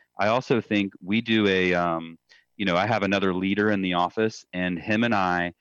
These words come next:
split the office in two. He starts on one side, I start on the other,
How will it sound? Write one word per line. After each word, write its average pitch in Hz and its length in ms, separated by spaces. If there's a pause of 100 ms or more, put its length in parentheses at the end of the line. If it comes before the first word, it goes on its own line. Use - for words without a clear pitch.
(320)
split - 440
the 104 120
office 101 420
in 120 140
two. 87 480 (520)
He 120 140
starts 113 340
on 107 200
one 110 180
side, 101 260
I 101 140
start 107 280
on 98 120
the 95 160
other, 95 280